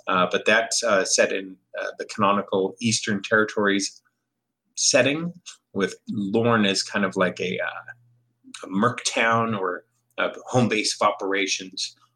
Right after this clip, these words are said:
for the fantasy group. Um, and, and, uh,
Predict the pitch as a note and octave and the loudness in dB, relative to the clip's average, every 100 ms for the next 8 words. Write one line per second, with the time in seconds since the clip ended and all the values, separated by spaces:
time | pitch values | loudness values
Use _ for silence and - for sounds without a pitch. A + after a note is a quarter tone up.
0 | _ - F#2+ F2 - F#2+ F2+ - E2+ - | _ -2 0 0 -2 -2 -2 -4 -8 -10
1 | - - _ _ _ _ _ _ F#2+ F2 | -12 -14 _ _ _ _ _ _ -10 -8
2 | E2+ - _ _ - - F#2+ F#2 F2 F2 | -10 -14 _ _ -18 -10 -4 -2 0 -2
3 | F2 - _ _ _ C#3 D3 C#3+ | -6 -14 _ _ _ -6 -4 -6